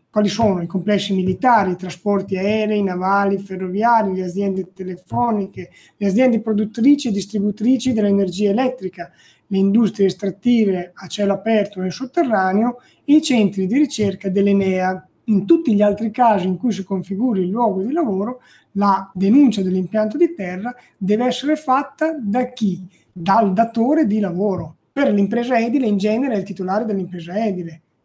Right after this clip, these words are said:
Cosa deve fare? Deve presentare questa dichiarazione di conformità all'inail, l'ex ispes, e all'asl o all'arpa.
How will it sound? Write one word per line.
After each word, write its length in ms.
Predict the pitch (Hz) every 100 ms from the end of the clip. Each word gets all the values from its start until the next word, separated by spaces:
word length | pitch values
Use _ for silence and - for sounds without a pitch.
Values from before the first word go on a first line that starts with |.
| _ -
Cosa 240 | 202 202
deve 200 | 202 208
fare? 340 | - 233 185
Deve 220 | 170 180 185
presentare 600 | 185 196 196 226 202 190
questa 520 | 196 - 190 185 -
dichiarazione 580 | 175 175 190 190 247 208
di 80 | 185
conformità 960 | 196 185 - 208 311 320 226 277 320 _ _ -
all'inail, 840 | 311 311 294 285 302 330 339 339 _ _ -
l'ex 400 | 190 185 - -
ispes, 680 | 196 190 185 214 269 277 311 _ _ _ _ _ -
e 140 | 214
all'asl 720 | 285 208 226 262 269 330 -
o 160 | 220 -
all'arpa. 800 | 190 180 220 214 185 - 170